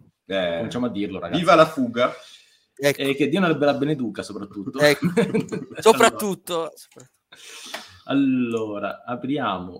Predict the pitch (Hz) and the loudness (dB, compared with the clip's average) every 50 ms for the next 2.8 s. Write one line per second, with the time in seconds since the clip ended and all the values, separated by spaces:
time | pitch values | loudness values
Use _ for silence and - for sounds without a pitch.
0 | - - 113 113 110 110 - - 90 - _ - 101 95 104 123 - - - - | -14 -6 -2 -2 -2 -2 -4 -12 -14 -14 _ -6 -4 -4 -2 -4 -4 -8 -10 -12
1 | _ _ _ _ _ _ _ - 107 107 104 98 92 98 101 123 143 135 127 101 | _ _ _ _ _ _ _ -8 -6 -6 -4 -4 -4 -4 -6 -4 -4 -4 -4 -4
2 | 123 147 156 117 117 107 107 - - 113 113 131 160 165 160 - | -4 -4 -4 -4 -4 -4 -4 -6 -6 -4 -4 -2 -4 -6 -8 -14